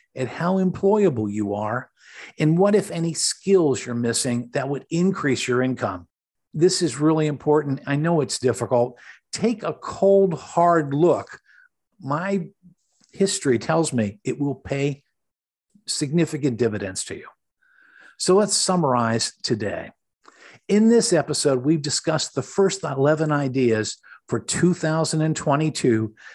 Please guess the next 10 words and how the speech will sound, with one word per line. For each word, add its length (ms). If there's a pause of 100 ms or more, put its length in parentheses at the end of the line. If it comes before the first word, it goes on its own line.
(140)
that 140
can 120
save 360
you 120
money 500 (140)
and 120
improve 460
your 100
financial 520
world. 400